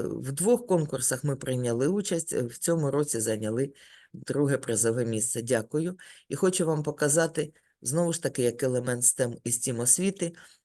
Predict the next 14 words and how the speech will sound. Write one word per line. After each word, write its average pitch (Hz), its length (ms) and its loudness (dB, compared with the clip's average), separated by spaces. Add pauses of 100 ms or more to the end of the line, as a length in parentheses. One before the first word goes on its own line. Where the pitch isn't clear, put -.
(140)
е, 123 120 2
фрагмент 170 640 2
інсталяції 139 840 2
«Герої 127 340 0
не 117 140 -2
вмирають» 165 680 0 (380)
та 185 120 2
подяка 139 460 2
захисникам 110 840 -2
неба, 117 440 -2 (260)
створена, 151 800 0
е, 117 140 0
здобувачами 117 800 0
освіти 156 640 0